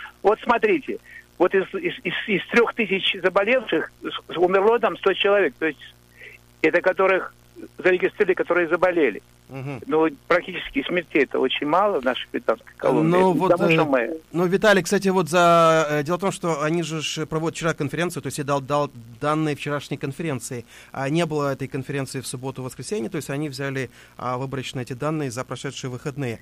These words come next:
Speaker 2: А,
Speaker 1: Ну
Speaker 2: на самом деле, да, смертей не было, кстати, то есть они обнаружили
Speaker 1: Ну
Speaker 2: более ста случаев. А, но, видите, несколько модификаций есть коронавируса, и люди по-разному реагируют, но,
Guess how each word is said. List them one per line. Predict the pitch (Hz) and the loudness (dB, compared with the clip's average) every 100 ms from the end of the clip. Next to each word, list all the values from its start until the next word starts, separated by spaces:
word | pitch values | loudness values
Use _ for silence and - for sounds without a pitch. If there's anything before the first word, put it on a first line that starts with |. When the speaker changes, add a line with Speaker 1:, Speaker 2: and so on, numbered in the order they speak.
| - - | -16 -14
Speaker 2:
А, | - 135 135 | -4 0 4
Speaker 1:
Ну | 208 | 4
Speaker 2:
на | |
самом | 165 202 185 170 | 4 4 4 4
деле, | 151 214 233 | 2 2 2
да, | 156 165 151 | 0 2 0
смертей | - 151 - 208 | 0 -4 0 0
не | 220 220 | 2 0
было, | 160 | -2
кстати, | - 139 123 131 | -4 -10 -8 -10
то | 135 | -10
есть | 127 | -6
они | 156 | -4
обнаружили | 175 160 165 180 151 143 - - | -4 -2 0 0 -2 -6 -10 -20
Speaker 1:
Ну | - | -8
Speaker 2:
более | 147 156 151 | -2 0 0
ста | - 165 156 | -4 -2 -2
случаев. | 135 170 220 - 156 127 - - - | -2 -6 -8 -6 -6 -6 -12 -20 -14
А, | - | -8
но, | 135 | -4
видите, | 165 226 165 160 | -2 -4 -2 -2
несколько | 175 - | -2 -2
модификаций | 170 165 160 160 170 160 143 | -6 -6 -8 -4 -4 -4 -8
есть | - | -6
коронавируса, | 147 143 143 165 160 - | -6 -4 -4 -6 -6 -8
и | |
люди | 139 143 | -8 -8
по-разному | 139 139 135 131 131 | -6 -4 -4 -4 -4
реагируют, | 131 127 160 170 131 120 | -6 -6 -6 -4 -6 -6
но, | 131 135 135 | -6 -4 -4